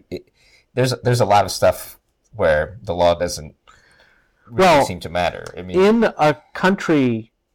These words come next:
Speaker 2: that is mature in its embrace of the rule of law, generally everybody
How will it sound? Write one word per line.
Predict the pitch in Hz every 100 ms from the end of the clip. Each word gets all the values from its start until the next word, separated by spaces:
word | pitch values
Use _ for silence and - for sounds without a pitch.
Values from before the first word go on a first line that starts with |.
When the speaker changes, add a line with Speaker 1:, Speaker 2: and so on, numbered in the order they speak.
| -
Speaker 2:
that | 127 127
is | 120 110 - - - _ _ -
mature | 123 123 - 156 147 107 92 87 _ _ _ _ _ _
in | 123 117 110
its | 107 -
embrace | 107 98 107 110 -
of | 101
the | 101
rule | 98 101 95
of | 92
law, | 95 120 92 80 - _ _ _ _ _
generally | - 147 190 190 170 135 123 -
everybody | 151 180 175 165 131 117 104 92 92 -